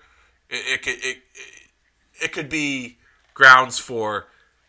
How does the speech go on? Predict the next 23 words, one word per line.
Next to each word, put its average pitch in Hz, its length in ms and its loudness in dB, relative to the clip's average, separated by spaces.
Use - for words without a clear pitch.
audience 123 380 4
backlash. 95 680 -2
Like, 127 200 2
I 240 280 12
honestly 202 300 2
thought 139 400 -2
that 127 180 -4
with 120 180 -10
the 110 80 -10
Money 139 260 0
in 139 80 -12
the 120 80 -6
Bank 123 380 -2
the 147 120 -2
other 143 160 -4
night, 156 260 -2
that 120 280 0
I 143 120 10
wanted 196 340 6
Big 185 180 2
E 185 120 -4
to 175 100 -4
win 170 300 -4